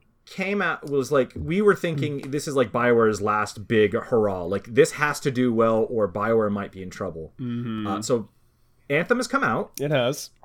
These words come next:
Speaker 1: It did not do well.
Speaker 2: No.
Speaker 1: Uh, I'm trying to think of exactly what happened, 'cause it came out at the beginning of the year. It was just like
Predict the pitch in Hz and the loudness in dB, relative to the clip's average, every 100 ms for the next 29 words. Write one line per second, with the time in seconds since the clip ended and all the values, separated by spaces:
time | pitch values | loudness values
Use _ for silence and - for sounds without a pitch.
0 | _ _ 165 - 127 120 180 202 208 127 | _ _ -6 -4 -2 0 0 0 -2 0
1 | 107 107 170 120 139 175 151 131 123 110 | 0 0 -2 -2 2 4 6 6 4 0
2 | 113 110 110 - _ _ _ _ _ _ | -6 -6 -8 -12 _ _ _ _ _ _
3 | _ 131 139 262 311 294 202 143 147 147 | _ -10 -2 -2 -2 -4 -4 -2 -2 -2
4 | 156 110 101 143 117 131 123 104 104 120 | -4 -4 -4 -4 -4 -6 -6 -8 -8 -8
5 | 151 175 160 123 95 117 120 113 101 95 | -6 -4 -4 -4 -4 -2 -2 -2 -4 -6
6 | 98 95 95 _ _ _ _ - 160 170 | -6 -6 -8 _ _ _ _ -6 -4 -4
7 | 214 254 277 233 | -4 -2 -2 -2